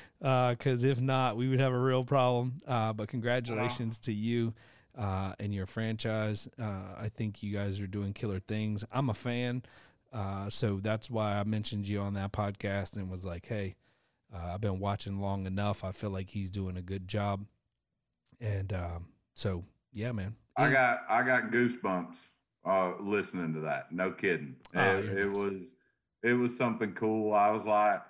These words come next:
Speaker 2: a franchisee sent it to me, and, uh,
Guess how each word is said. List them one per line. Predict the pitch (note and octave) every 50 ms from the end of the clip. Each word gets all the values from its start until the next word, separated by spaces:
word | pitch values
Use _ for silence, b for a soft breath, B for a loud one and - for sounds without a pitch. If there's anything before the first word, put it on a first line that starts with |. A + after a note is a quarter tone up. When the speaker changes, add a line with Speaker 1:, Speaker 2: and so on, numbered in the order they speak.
| B B B B B B G#2
Speaker 2:
a |
franchisee | G#2 - C#3+ D3+ D3+ C#3 B2+ D3 C3 B2 A2 A#2+ C#3 D3+ C#3 B2+
sent | - - C3 C#3 B2+
it | F#2 - -
to | - D#2 C2+
me, | B1+ C#2 - - _ _ _ _ _ - F#2
and, | G2+ G2+ G2+ G2+ G2 G2 G2 F#2+ F#2+ F#2+ F#2 F#2 F#2 F#2 F#2 F#2 E2+ - - -
uh, | F2+ F#2+ F#2+ F#2 F#2 F#2 F2+ F2 F2+